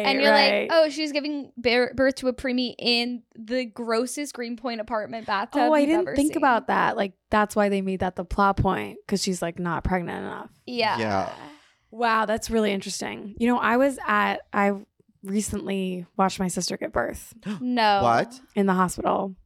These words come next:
Speaker 2: My older sister had a baby, and I was there.
Speaker 3: What did you see?
Speaker 2: It
Speaker 3: No.
Speaker 2: was awesome.
Speaker 3: You saw
Speaker 1: How
Speaker 3: a-,
Speaker 1: did it
Speaker 3: the whole life
Speaker 1: feel?
Speaker 3: experience?
Speaker 2: Mm-hmm.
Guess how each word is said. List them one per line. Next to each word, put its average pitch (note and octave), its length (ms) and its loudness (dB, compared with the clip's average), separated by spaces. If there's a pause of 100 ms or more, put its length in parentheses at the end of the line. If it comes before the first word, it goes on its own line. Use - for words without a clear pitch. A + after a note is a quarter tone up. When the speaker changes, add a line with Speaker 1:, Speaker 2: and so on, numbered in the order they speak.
Speaker 2:
My G3+ 100 2
older F#3 200 2
sister F#3+ 300 -6
had F#3+ 140 -8
a - 20 -10
baby, A3 480 -8 (140)
and G3 80 -4
I F#3+ 60 -2
was F#3+ 100 -6
there. - 320 -8
Speaker 3:
What A2+ 160 -4
did G#2 160 -16
you G#2 100 -12
see? G2+ 300 -14 (160)
Speaker 2:
It G3 120 -2
Speaker 3:
No. G3 60 -4
Speaker 2:
was F#3+ 140 2
awesome. - 680 -6
Speaker 3:
You A#2 80 -6
saw A#2+ 160 2
Speaker 1:
How G#2+ 100 2
Speaker 3:
a-, - 40 0
Speaker 1:
did G2+ 120 0
it B4+ 80 -2
Speaker 3:
the A#2 80 2
whole G#2 300 4
life - 160 2
Speaker 1:
feel? - 100 -4
Speaker 3:
experience? G#2 560 -2
Speaker 2:
Mm-hmm. F#3+ 300 0